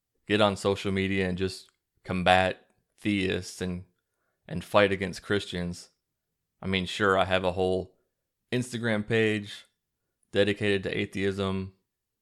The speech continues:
but I don't really attack theists. I don't go on other people's posts and, you know, tell them that they need to be an atheist or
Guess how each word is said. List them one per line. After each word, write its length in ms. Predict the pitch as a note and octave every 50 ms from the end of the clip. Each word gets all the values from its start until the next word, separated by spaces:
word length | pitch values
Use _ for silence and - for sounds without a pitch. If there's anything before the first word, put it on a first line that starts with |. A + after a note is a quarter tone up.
| _ _ _ _ _ _ _ -
but 420 | G2 G2 F#2+ F#2 F2 - - _ _ _ _ _ _ _ _ _ _ _ _ _ _ _ _ _ _ _ -
I 80 | - G2
don't 260 | G2+ A#2 A#2+ A#2 -
really 400 | G#2 G#2+ A2 G#2+ G#2 G2 F#2+ F2+
attack 720 | - F#2 - - - - G2+ G2+ F#2+ F#2 - - - - _ _ _ _ _ _ _ _ _ _ _ _ _ _ _ _ _ _ _ _ _ _ _ _
theists. 380 | - A2+ G#2 F#2+ F#2 F2 F2 -
I 80 | F#2+ G2
don't 260 | G#2 F#2+ D#2+ G2+ -
go 220 | - G2 G2 F#2+
on 120 | F#2+ F#2+ F#2
other 160 | F#2 G2 F#2+
people's 440 | - G2 F#2 F2+ - G2 F2+ - -
posts 680 | - - F#2+ F2+ F2+ F#2 F2+ F2 - - - - - _ _ _ _ _ _ _ _ _ _ _ _ _ _ _ -
and, 440 | - - F2+ F2+ F2+ F2 F2 E2+ E2+ _ _ _ _ _
you 120 | - F2+ F2+
know, 140 | F2 E2+
tell 260 | E2+ - - G2+ F#2+ F#2+
them 120 | F#2 F#2
that 80 | F2+ F2
they 100 | F#2 F#2
need 140 | F#2 F#2
to 60 | F2+ F2+
be 140 | F2+ F#2
an 80 | F#2 F2+
atheist 640 | F2+ F2+ F2+ F2 - F2+ F2+ F2+ F2+ F2 - -
or 220 | - F2+ F#2 F2+